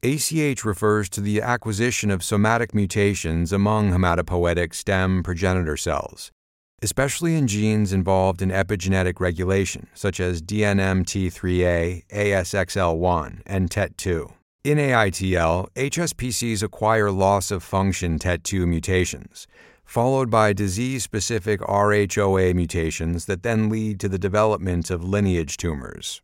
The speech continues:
But what about B cells? The present study expands the focus beyond T cells to include B cells in the tumor microenvironment. We know that A I T L tissues are characterized by a significant infiltration of B immunoblasts.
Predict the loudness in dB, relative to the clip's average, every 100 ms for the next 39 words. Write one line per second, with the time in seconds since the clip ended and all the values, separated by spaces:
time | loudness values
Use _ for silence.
0 | _ _ _ _ _ _ -2 0 4 2
1 | 2 -2 -2 -2 -2 -2 -4 -6 -10 -14
2 | -16 _ -10 -4 0 2 2 0 2 2
3 | 2 0 -2 0 0 0 -2 -4 0 0
4 | 0 -4 -4 -2 0 0 0 -4 -6 -4
5 | -2 0 0 0 -4 -2 0 0 0 -2
6 | 0 -2 0 2 2 2 0 0 0 0
7 | 0 2 4 4 2 2 2 2 2 0
8 | -2 -10 -18 -20 _ 0 2 2 0 -2
9 | -2 0 0 0 0 -2 0 2 4 2
10 | 0 -4 -2 -4 -4 -6 -4 -2 -2 0
11 | 2 4 2 0 -2 -2 -2 -6 -4 -6
12 | -4 -6 -4 -4 -4 -4 0 0 0 0
13 | -2 -2 -2 0 0 0 2 2 2 2
14 | -2 -4 -6 -12 -16 -16